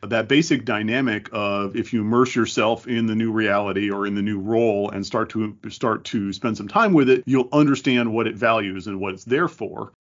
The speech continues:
Even in our, you know, even in our leadership world and our business worlds and our, and our personal worlds, the challenge of many of us having, in many cases by design, conflicting values or defending different viewpoints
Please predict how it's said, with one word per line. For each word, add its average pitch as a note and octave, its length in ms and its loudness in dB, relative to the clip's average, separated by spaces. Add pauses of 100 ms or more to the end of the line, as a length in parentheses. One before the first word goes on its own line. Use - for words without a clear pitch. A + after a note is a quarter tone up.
(160)
Even C#3 300 4
in A#2+ 140 4
our, A2 300 4
you A2 100 -2
know, G#2 120 -2
even A2+ 200 0
in G#2 60 -4
our F#2+ 300 -2
leadership B2+ 420 -2
world G#2+ 280 0
and G2 80 -2
our F#2 100 -2
business G#2 380 -4
worlds F#2+ 320 -2
and F2+ 100 -6
our, F2 240 -6
and F#2 120 -4
our E2+ 120 -6
personal C3 360 0
worlds, F#2 420 -2
the A2+ 240 2
challenge C#3 720 2
of G#2+ 580 0
many A#2+ 360 4
of A2 80 6
us G#2+ 140 0
having, A2 680 -2 (380)
in D3 240 2
many E3 160 2
cases A2 240 0
by A2 240 0
design, A#2 540 -2
conflicting A2+ 640 -4
values G#2 720 0
or A2 280 -2
defending A#2+ 560 2
different A#2+ 320 0
viewpoints G2 800 -6